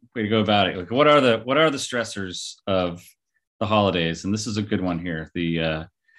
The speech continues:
the, the traditions, are they working for you? Are they not? And if they're not, what can you do about that, right?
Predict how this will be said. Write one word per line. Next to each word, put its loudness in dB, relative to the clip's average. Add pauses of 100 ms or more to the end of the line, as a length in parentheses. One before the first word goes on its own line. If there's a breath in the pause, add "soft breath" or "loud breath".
(800 soft breath)
the, 2 (1120)
the -8
traditions, 4 (100)
are 2
they 2
working 0
for -4
you? 2
Are 2
they -2
not? -2 (380)
And -4 (440)
if -4
they're 4
not, 4 (240)
what -8
can -2
you 0
do 2
about -2
that, -8
right? -6